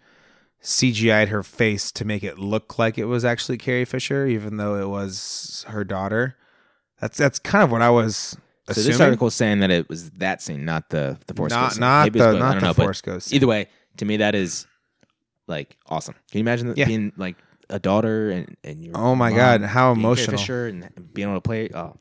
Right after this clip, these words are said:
Speaker 1: Oh,
Speaker 2: that is crazy.
Speaker 1: oh, jeez.
Speaker 2: And
Speaker 1: Jeez,
Speaker 2: literally,
Speaker 1: like, no.
Speaker 2: she, well, I guess this would have been a couple years after, so she wouldn't be twenty-eight anymore. But either way, I just thought that was, that was touching.
Speaker 1: Yeah, yeah, that's, uh, wow.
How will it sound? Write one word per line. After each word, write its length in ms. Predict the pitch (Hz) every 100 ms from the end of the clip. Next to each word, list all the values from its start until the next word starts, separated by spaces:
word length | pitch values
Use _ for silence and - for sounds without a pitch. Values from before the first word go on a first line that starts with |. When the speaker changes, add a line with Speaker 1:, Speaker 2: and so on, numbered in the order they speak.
| -
Speaker 1:
Oh, 140 | 117 110
Speaker 2:
that 100 | 101
is 100 | 90
crazy. 200 | 90 110
Speaker 1:
oh, 160 | 107
jeez. 580 | 90 80 95 104 92 -
Speaker 2:
And 200 | - 110
Speaker 1:
Jeez, 40 | 107
Speaker 2:
literally, 280 | 127 127
Speaker 1:
like, 180 | 98 98
no. 280 | 104 104 95 - _ _
Speaker 2:
she, 260 | - - 110
well, 300 | 95 85 80 -
I 60 |
guess 360 | 98 90 - - _ _
this 160 | 87 -
would 80 | 82
have 60 |
been 180 | 80 76
a 40 | -
couple 220 | 82 82
years 200 | 78 -
after, 240 | 80 82
so 140 | 78 87
she 140 | -
wouldn't 180 | 85 82
be 80 | 82
twenty-eight 400 | 90 85 82 -
anymore. 280 | 85 85 -
But 160 | - - _ _
either 200 | - 113
way, 120 | 82 - -
I 60 | 107
just 120 | 104
thought 120 | 95
that 80 | 87
was, 120 | 80 - -
that 120 | 87
was 100 | 80
touching. 300 | - 80 - -
Speaker 1:
Yeah, 440 | 113 101 113 107 92
yeah, 280 | 147 117 107
that's, 440 | 107 107 - - 110
uh, 400 | 107 107 104 98 - _ _
wow. 320 | 98 101 101